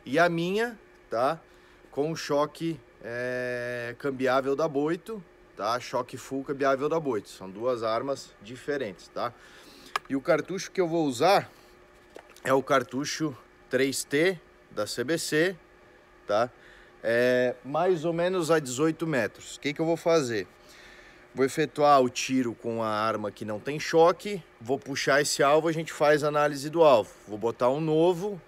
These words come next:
boto lá vinte metros, dezoito metros, mas no final do stand é vinte. É, e atiro com a minha pra gente ver o que que faz e ver se realmente dá diferença na questão de, de agrupamento, né, de dispersão de balins,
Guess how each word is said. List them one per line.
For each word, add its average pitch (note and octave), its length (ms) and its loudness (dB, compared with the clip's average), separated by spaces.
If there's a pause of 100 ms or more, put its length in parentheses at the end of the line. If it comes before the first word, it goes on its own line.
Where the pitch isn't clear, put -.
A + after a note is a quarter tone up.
(100)
boto A#2 380 -2
lá B2+ 180 8
vinte B2 320 -8
metros, C3 460 0
dezoito A2+ 480 -2
metros, B2 400 0
mas A2+ 240 -2
no A2 80 -10
final A#2 240 -2
do G2+ 60 -10
stand A2+ 260 -8
é B2+ 140 -2
vinte. D3 340 -8 (720)
É, B2 500 4
e C#3 140 -2
atiro C#3 340 -2
com D#3+ 120 0
a C#3+ 60 4
minha C#3+ 200 -4
pra D3 160 -6
gente C3+ 260 -12
ver C#3 120 -6
o C#3 80 -8
que C#3 160 -12
que - 80 -20
faz C3 440 -2 (360)
e B2 80 -6
ver B2+ 200 -2
se - 160 -4
realmente C#3 600 -2
dá B2+ 200 2
diferença C3 600 -4
na A#2+ 120 -4
questão A#2+ 560 -6
de, A2 460 -10
de G2+ 300 -8
agrupamento, A#2+ 800 0
né, A2+ 200 -4
de A#2+ 120 -10
dispersão A2 540 -6
de G#2+ 80 -12
balins, A#2 500 -2